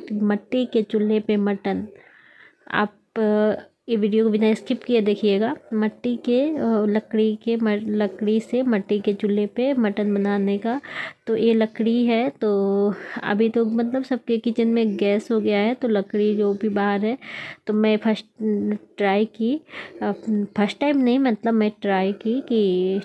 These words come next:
चलो आज बताते हैं। लकड़ी पे से भी ठंड शुरू हो गई है, तो लकड़ी पे, अ, मटन बनाने में बड़ा ही अच्छा लग रहा था, तो मैं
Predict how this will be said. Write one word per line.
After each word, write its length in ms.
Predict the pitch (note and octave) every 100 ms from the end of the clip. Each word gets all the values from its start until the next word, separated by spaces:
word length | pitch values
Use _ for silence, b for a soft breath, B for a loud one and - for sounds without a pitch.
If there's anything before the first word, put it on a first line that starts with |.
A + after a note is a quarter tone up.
| -
चलो 180 | G3+ G#3
आज 240 | G#3 G#3
बताते 580 | G#3 G3+ G#3 G#3 - A3
हैं। 180 | A3+ C4
लकड़ी 320 | A#3 G#3+ G#3+
पे 160 | G#3+
से 120 | A3 B3
भी 100 | B3+
ठंड 280 | D4 C4+
शुरू 200 | C4+ C#4
हो 200 | C4+ C4
गई 200 | B3 A#3
है, 100 | A#3+
तो 140 | A#3 G#3+
लकड़ी 340 | G#3 A3+ A3
पे, 300 | G#3+ A3 A3 B B B B -
अ, 140 | G#3
मटन 680 | G3 G3+ G3 G#3+ G#3+ G#3 G3 F#3
बनाने 360 | G3 G3 G3+
में 140 | G3+ F#3+
बड़ा 140 | G3
ही 180 | G#3 A3+
अच्छा 260 | G3+ -
लग 200 | G3+ G3
रहा 220 | G3 G3 G3
था, 260 | G#3+ A#3+ - B B _
तो 100 | G3+
मैं 300 | G3 G3 F#3